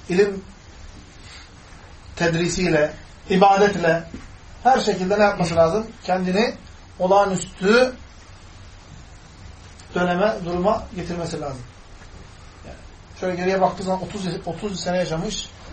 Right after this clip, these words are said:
gece namazı yok, oruç yok,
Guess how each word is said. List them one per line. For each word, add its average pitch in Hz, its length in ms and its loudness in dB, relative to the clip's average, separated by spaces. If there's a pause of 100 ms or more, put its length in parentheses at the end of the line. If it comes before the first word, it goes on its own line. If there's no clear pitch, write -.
(640)
gece 170 180 -2
namazı 175 260 2
yok, 180 260 0 (1080)
oruç 185 360 0
yok, 180 240 2